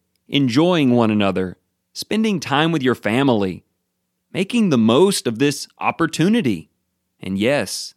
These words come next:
that's what we have, an opportunity to refocus in on the things that matter,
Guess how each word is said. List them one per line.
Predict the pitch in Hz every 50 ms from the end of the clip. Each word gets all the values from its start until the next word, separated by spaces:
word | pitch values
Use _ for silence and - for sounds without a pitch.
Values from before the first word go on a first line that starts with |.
| _ _
that's | - 110 104 - 127
what | 131 107
we | 117 113 107
have, | 113 123 131 104 87 90 85 - _ _ _ _ _ _ _ _ _ _ _ _
an | - 120 113 120
opportunity | 120 120 - 117 107 - - 160 170 170 135 104 101 95 85 - - _ _ _ _ _ _ _ _ _ _ _ _ _ _ -
to | 120 110
refocus | 117 139 170 185 - - 170 175 160 - 147 127 - 143
in | 139 143 139 139 131
on | - 120 117
the | 113 107
things | - 127 135 139 143 135 110
that | 120 117 110
matter, | 117 117 113 110 98 95 90 - -